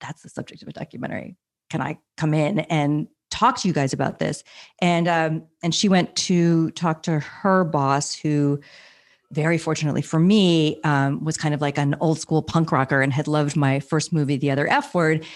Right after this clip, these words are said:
And so she said, "Sure, I'll, I'll talk to her." And, uh, and it was a pivot point for them because the, because the, the doll wasn't doing well. And when you hit a kind of rock bottom, you're open to things that you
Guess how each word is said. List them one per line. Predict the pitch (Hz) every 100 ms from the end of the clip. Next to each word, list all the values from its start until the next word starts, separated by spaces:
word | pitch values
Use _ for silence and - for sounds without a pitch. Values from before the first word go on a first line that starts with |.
| - -
And | 175 170
so | 175
she | 160 185
said, | 170
"Sure, | - - - _ -
I'll, | 156 151 -
I'll | 147
talk | 147 139 -
to | 139
her." | 131 - 151 - - -
And, | 175 170 165
uh, | 160 160 160 160 -
and | 175
it | 175
was | 185
a | 185 - _ _ _
pivot | 226 311 349 -
point | - 151 151
for | 160
them | 143 135 139
because | 160 175 156 156 - _ -
the, | 160 151 147 - _ _ _ _ _ _ -
because | 175 160 160
the, | 165
the | - 175
doll | 156 170 190 226
wasn't | 190 185 160
doing | 202 185
well. | 123 - - _ _ _ _ -
And | 180 175 165 160 -
when | 180 190 185
you | 180
hit | 170 233
a | 233
kind | - 185 170
of | 165
rock | 165 165 -
bottom, | 170 180 127 127 - - -
you're | 175 -
open | 185 196 226 214
to | 202
things | - - 160 147 151 156 151
that | 156 156 160
you | 175 190 202 196